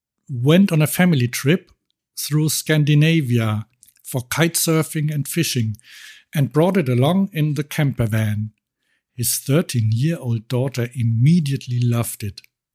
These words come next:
Quote, "The Super seventy-three elicited an actual squeal of delight. So successful has the company been in marketing its California cool mystique to her high school demographic."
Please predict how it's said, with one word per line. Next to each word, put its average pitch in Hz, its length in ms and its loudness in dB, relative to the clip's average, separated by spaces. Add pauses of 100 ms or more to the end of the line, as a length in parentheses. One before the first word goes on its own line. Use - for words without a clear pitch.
Quote, 139 420 -2 (1080)
"The 135 60 -6
Super 208 380 0
seventy-three 156 800 -2
elicited 139 600 -2
an 127 200 -6
actual 151 380 -6
squeal 202 760 0
of - 160 -4
delight. 165 480 -2 (220)
So 190 340 -2
successful - 880 -6
has 120 240 -4
the 123 100 -14
company 123 480 0
been 147 300 2
in 104 180 0
marketing 123 560 -2
its 113 160 -6
California 127 840 -4
cool 180 300 -2
mystique 127 640 -2 (440)
to 139 140 -4
her 131 160 2
high 165 240 -4
school 120 380 0
demographic." 120 840 -2